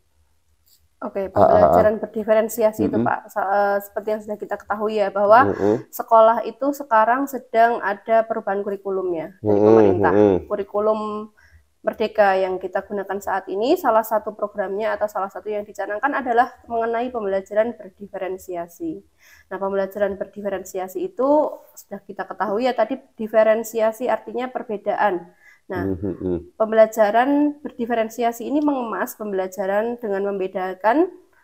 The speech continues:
Speaker 1: eh, kebutuhan peserta didik, baik itu melalui kebutuhan dari kesiapan belajar, ada kesiap-, eh, minat belajar, dan juga profil belajar siswa.
Speaker 2: Hmm, berarti berawal dari situ ya, ada perbedaan gitu ya?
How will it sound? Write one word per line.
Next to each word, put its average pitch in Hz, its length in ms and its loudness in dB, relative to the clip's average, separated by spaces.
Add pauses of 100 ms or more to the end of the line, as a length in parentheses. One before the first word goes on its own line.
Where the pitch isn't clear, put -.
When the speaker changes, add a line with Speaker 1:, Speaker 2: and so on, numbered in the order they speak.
Speaker 1:
eh, 220 220 4 (100)
kebutuhan 240 800 -2
peserta 214 400 -4
didik, 208 480 -10
baik 185 240 -10
itu 190 240 -6
melalui 180 800 -4 (320)
kebutuhan 190 720 -4
dari 185 320 -6
kesiapan 185 400 -12
belajar, 226 720 2
ada 190 160 -12
kesiap-, 185 720 -10
eh, 175 680 2 (100)
minat 220 320 -2
belajar, 240 400 2
dan 202 160 -2
juga 196 240 -8
profil 185 400 -10
belajar 175 400 -8
siswa. 175 560 -16 (480)
Speaker 2:
Hmm, 123 720 0 (320)
berarti 110 320 2
berawal 110 400 6
dari 98 160 6
situ 127 240 2
ya, 101 80 8
ada 95 80 6
perbedaan 92 800 4
gitu 90 260 4
ya? - 40 -2